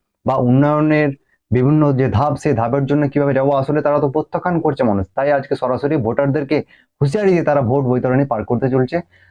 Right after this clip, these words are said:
আমরা ইন্ডিয়ান সেকুলার ফ্রন্ট ইতিমধ্যে আমাদের আলোচনা চলছে, বিষ্ণুপুরের, আহ, প্রার্থী দেওয়ার চূড়ান্ত, আহ, আমাদের সিদ্ধান্ত আমরা নিয়েছি, সেটা কিন্তু খুব শীঘ্রই প্রকাশ পাবে। আমরা, আমরা আমাদের ইন্ডিয়ান সেকুলার ফ্রন্টের পক্ষ থেকে বিষ্ণুপুর লোকসভা আমাদের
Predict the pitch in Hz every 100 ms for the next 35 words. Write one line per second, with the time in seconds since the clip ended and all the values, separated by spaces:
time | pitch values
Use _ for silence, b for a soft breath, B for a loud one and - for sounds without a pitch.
0 | b 120 143 143 131 131 151 143 139 135
1 | 123 143 151 156 113 131 135 131 139 123
2 | 120 123 113 107 131 127 127 131 139 120
3 | 110 127 120 123 117 107 _ _ _ -
4 | 117 113 120 120 147 143 147 143 117 131
5 | 135 135 139 135 _ _ _ - 113 117
6 | 117 123 120 - 117 123 135 131 127 117
7 | 127 139 170 - 131 127 135 123 135 -
8 | _ _ _ - 131 - 139 131 165 156
9 | 139 139 139 139 139 196 123 123 127 131
10 | - 131 151 143 135 135 127 131 127 -
11 | 123 117 98 120 110 101 98 131 139 156
12 | 110 104 117 110 104 98 123 135 120 110
13 | 110